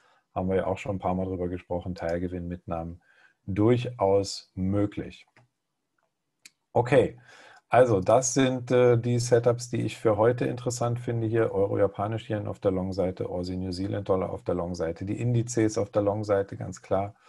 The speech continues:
Ähm, und jetzt will, will ich noch mal kurz den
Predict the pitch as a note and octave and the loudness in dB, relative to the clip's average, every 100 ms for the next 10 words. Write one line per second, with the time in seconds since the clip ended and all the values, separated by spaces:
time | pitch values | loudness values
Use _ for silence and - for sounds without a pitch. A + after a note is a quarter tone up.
0 | - - - - _ _ _ G2+ F#2 F#2 | -20 -20 -20 -20 _ _ _ -4 -2 -2
1 | F#2 - _ - F#2 F2+ F#2 F#2 F#2 - | -4 -10 _ -10 -8 -6 -8 -6 -6 -8
2 | - F#2+ F#2+ A#2 A#2+ B2 A#2+ A#2+ A2+ G#2+ | -6 -2 -2 -6 -10 -12 -10 -8 -4 -2
3 | G2+ G2+ G2+ - A#2 A2+ - G2+ F#2+ | -2 -2 -2 0 -2 -2 -2 -2 -2